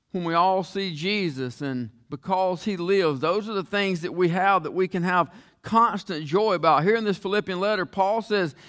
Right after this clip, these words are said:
that we can have a happy thanksgiving in spite of whatever has happened or is happening in our lives. Chapter one, verse number six, Paul says, Being confident of this very thing, that he which hath begun a good work in you will perform it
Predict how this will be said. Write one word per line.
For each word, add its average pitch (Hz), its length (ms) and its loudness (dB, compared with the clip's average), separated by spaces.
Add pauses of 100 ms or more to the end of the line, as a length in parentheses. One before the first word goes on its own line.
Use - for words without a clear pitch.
(120)
that 170 160 -4
we 226 120 -2
can 208 160 0
have 196 240 4
a 151 140 2
happy 220 500 0
thanksgiving 190 800 0
in 185 200 0
spite 226 580 0
of 165 140 -8
whatever 170 440 2
has 185 320 4
happened 214 520 -2 (400)
or 190 200 0
is 220 160 6
happening 180 440 2
in 185 80 -2
our 180 140 2
lives. 180 440 4
Chapter 180 380 0
one, 180 340 0
verse 165 240 2
number 165 220 -4
six, 185 440 -2 (300)
Paul 214 220 2
says, 185 180 0
Being 190 240 2
confident 190 480 2
of 139 60 -6
this 143 180 -4
very 175 380 0
thing, 135 480 -8 (340)
that 175 120 2
he 220 120 6
which 240 200 -2
hath 214 220 0
begun 190 380 0
a 160 60 -2
good 190 280 2
work 220 380 -2
in 156 160 -2
you 156 220 -2
will 185 320 2
perform 202 520 -2
it 143 120 -2